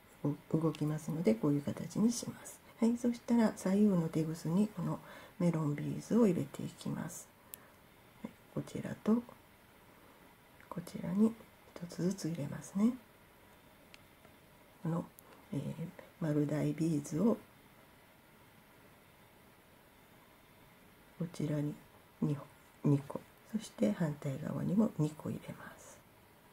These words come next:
二個ずつ入りました。そしたら、これを新しいビーズで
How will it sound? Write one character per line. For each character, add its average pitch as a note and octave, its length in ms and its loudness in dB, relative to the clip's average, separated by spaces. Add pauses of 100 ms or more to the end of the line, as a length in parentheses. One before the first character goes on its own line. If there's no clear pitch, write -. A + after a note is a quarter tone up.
(2250)
二 - 180 -2
個 C#3+ 140 -4
ず D3 120 -8
つ - 120 -6
入 C#3+ 200 -10
り - 100 -10
ま C#3 140 -8
し - 80 -14
た。 - 160 -8 (420)
そ - 80 -6
し - 100 -12 (200)
た G3+ 160 0
ら、 G#3+ 100 6 (180)
こ - 80 -4
れ - 160 -4
を F#3 200 2 (1700)
新 D#3+ 360 -2
し D3+ 280 0
い D3 40 -2
ビ D#3 100 -2
ー D3 200 -4
ズ - 80 -10
で A#3+ 200 2